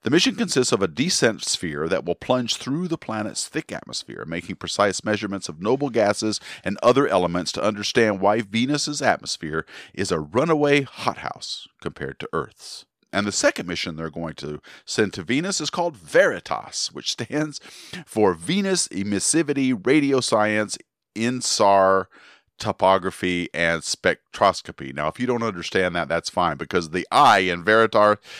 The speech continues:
in Veritas is insar, I N S A R, which is another acronym. So we've got recursive acronyms <laughs> going on here. I love it when they do that. That's hard to do.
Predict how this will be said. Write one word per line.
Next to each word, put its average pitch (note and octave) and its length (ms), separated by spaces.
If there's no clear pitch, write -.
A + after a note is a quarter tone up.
in F#2+ 140
Veritas G2 640
is F2 180
insar, A2+ 840
I A2 180
N G#2+ 200
S F#2+ 180
A E2+ 140
R, D#2+ 180
which C#3 200
is C3 160
another C#3 380
acronym. - 400
So - 140
we've F#3+ 160
got C3 200
recursive F3 640
acronyms A2+ 520
<laughs> - 80
going C3 220
on G#2+ 160
here. F#2+ 160
I F#2 80
love D3+ 240
it C#3+ 80
when B2 140
they B2+ 100
do D3+ 180
that. - 180
That's - 160
hard G3+ 200
to G3 80
do. F3+ 300